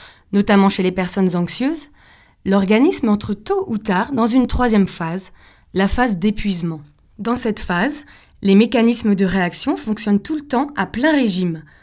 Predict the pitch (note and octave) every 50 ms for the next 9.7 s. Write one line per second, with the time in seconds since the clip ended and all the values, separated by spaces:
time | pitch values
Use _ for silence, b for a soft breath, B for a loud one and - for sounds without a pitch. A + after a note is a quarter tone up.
0 | b b b b b b _ - G3+ G3 - G3 G3+ G#3 C4 D4+ B3 G3+ G3 -
1 | A#3+ B3 A#3 - A3+ F#3 G3+ G3 F#3+ F#3+ F#3 F3+ F3+ E3 F3 G#3 C4+ D4 C#4+ -
2 | G3+ F3+ E3+ G#3+ C#4 D4 - - b b b b b b b b b G3 F#3+ G3
3 | G3 F3+ G3+ G3+ F#3 A#3+ B3 B3 G#3 G3 F#3+ F#3+ A3+ C#4+ C#4+ C#4+ C4+ G#3 G#3 G3
4 | F3 G3 C#4 C#4+ - - - E4+ D4+ - - D4 C#4+ G#3+ A#3 G#3+ G3 F#3+ E3+ D#3+
5 | D#3+ D#3+ - - - _ _ _ _ _ _ _ _ _ _ - G#3 G3+ G#3 G#3+
6 | G3+ G3+ G3+ G3+ G#3 G3+ - G3+ F#3 - - F#3+ F#3 - - F3 F#3 F3+ A#3+ C4+
7 | D#4 D#4+ b b b b b b b b b - - A3 G#3+ - A#3 A3+ A3+ G3+
8 | A3+ A3 A3 G3+ G#3+ G#3+ G#3 G3 F#3 - F#3+ E3+ - - A#3+ B3+ A#3 - - D#4+
9 | D4+ - A3+ F#3+ E3+ E3 D#3+ F3+ - - - - -